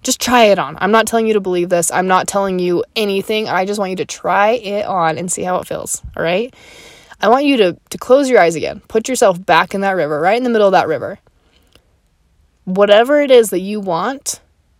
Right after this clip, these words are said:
is floating down the stream right to you. It's coming to you. It's right there.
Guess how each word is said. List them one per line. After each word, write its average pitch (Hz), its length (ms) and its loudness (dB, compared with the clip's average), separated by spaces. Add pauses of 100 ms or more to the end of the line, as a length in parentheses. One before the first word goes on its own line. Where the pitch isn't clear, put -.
(200)
is 190 240 -8
floating 170 760 -4 (420)
down 147 460 -6 (260)
the 185 80 -16
stream - 540 -14 (720)
right 160 340 -4
to - 140 -14
you. 190 260 -20 (2250)
It's - 120 -16
coming 277 300 -6
to 208 100 -8
you. 180 200 -10 (640)
It's 240 120 -2
right 370 220 4
there. 403 400 4